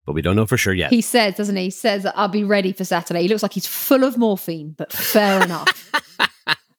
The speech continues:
Speaker 1: Oh, when the morphine talks, the morphine says big things.
Speaker 2: Oh, God, I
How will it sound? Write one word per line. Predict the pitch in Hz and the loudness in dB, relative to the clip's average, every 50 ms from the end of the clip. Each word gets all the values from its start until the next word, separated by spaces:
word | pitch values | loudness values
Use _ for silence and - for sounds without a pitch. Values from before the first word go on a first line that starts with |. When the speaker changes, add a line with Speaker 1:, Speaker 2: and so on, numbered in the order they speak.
| _ _ _ - - - - - - - - - - - - - 98 | _ _ _ -16 -12 -10 -10 -8 -8 -8 -10 -10 -12 -14 -4 2 4
Speaker 1:
Oh, | 117 143 151 160 165 165 | 4 6 6 6 4 4
when | 156 151 | 4 2
the | 151 143 | 0 2
morphine | 151 156 160 160 - 170 160 151 139 | 2 2 2 2 2 0 0 0 0
talks, | - 147 139 143 139 123 - - | 0 0 2 2 0 0 -4 -6
the | 107 | -6
morphine | 117 120 123 127 113 - 117 113 | -4 -2 -2 -2 -2 -2 -2 -2
says | 101 - 113 101 90 85 | -2 -2 -4 -4 -4 -4
big | 80 - 113 117 92 - | -2 -2 0 0 -2 -4
things. | - 87 76 - | -4 -2 -2 0
Speaker 2:
Oh, | 226 226 208 196 185 175 170 - - | 0 0 0 0 0 -2 -4 -6 -4
God, | 214 202 196 185 180 175 175 175 | -2 0 0 0 0 0 -2 -2
I | 180 185 180 175 | -2 -2 -4 -4